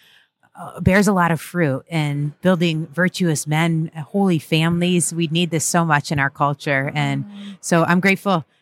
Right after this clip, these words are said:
Speaker 1: for this, this podcast. I'm grateful to be with you, Brian, and to share some great stories about, uh, Blessed Michael McGivney, John Cardinal O'Connor, two great men of faith, Knights of Columbus, and we're honored to be here.
Speaker 2: Amen. Well, we do. Um,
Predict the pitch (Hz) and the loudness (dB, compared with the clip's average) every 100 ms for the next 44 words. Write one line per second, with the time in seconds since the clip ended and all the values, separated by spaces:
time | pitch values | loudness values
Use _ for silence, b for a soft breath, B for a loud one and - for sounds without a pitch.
0 | _ 190 180 175 - - 185 175 190 185 | _ 0 2 2 -2 -2 -2 0 2 0
1 | 170 180 175 175 165 180 180 185 165 170 | 2 -2 -2 -4 -4 -4 -4 -4 -4 -6
2 | 151 185 185 175 151 165 170 170 160 156 | -6 -4 -2 -4 -4 -2 0 0 -2 -4
3 | 151 160 147 _ - - 196 - 180 165 | -4 -4 -6 _ -8 -2 0 0 0 0
4 | 180 - 175 175 165 160 156 147 - b | 0 2 2 4 2 2 2 0 -2 b
5 | b b - 156 147 180 190 180 180 165 | b b -6 -4 -2 -4 -2 -2 -2 -4
6 | 147 180 175 180 165 175 175 180 175 160 | -2 0 0 0 0 0 0 0 0 -2
7 | 156 170 175 180 - 214 196 180 170 170 | -2 -2 0 0 0 0 2 2 2 0
8 | 156 - 170 175 - 170 190 190 - 165 | 0 0 0 0 -2 0 0 0 0 0
9 | 165 170 170 - - 156 156 147 151 b | 2 0 -2 -2 -6 -6 -4 -6 -8 b
10 | b - - 175 180 160 156 143 139 139 | b -4 2 4 4 2 2 2 0 -2
11 | - - 202 196 196 196 180 180 _ _ | -6 -10 -6 -2 -2 -4 -6 -12 _ _
12 | _ - 196 202 202 196 208 190 170 185 | _ -6 -2 0 0 0 0 -2 -4 -10
13 | 180 175 170 165 165 | -6 -4 -4 -6 -10